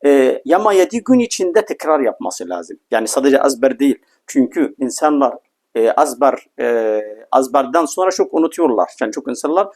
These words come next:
unutuyorlar. Bazı insanlar, e, bir hocamız var soruyor soruyor. Diyor ki sen kaç, e, cüz ezberliyorsun? Bazı talebeler diyor ki on cüz ezberliyorum. O diyor ki, "Aa, sen namaz kılarken kaç cüz ile, e, namaz kılı-, kılıyorsun?"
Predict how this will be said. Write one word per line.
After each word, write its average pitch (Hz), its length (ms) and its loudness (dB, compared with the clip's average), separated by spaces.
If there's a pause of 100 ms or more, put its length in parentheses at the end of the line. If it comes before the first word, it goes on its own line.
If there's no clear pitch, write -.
(180)
unutuyorlar. 147 580 0
Bazı 170 200 2
insanlar, 160 400 0 (540)
e, 135 260 0
bir 190 80 6
hocamız 165 440 0
var 143 100 2
soruyor 170 320 -2
soruyor. 123 360 -2 (440)
Diyor 269 140 0
ki 170 100 -4
sen - 200 0
kaç, - 320 -2 (100)
e, 135 480 2 (140)
cüz 175 100 -10 (140)
ezberliyorsun? 139 640 -2
Bazı 202 240 0
talebeler 175 360 2
diyor - 120 -12
ki 190 120 -2
on 185 240 2
cüz 139 180 -2
ezberliyorum. 117 580 -2 (360)
O 190 180 2
diyor 240 160 0
ki, 127 300 -6 (240)
"Aa, 139 320 2
sen 214 480 -2
namaz 165 400 2
kılarken 190 680 0 (220)
kaç - 200 -2
cüz 156 280 -4
ile, 131 340 2 (140)
e, 113 420 0
namaz 139 240 0
kılı-, 123 380 -6
kılıyorsun?" 147 600 -4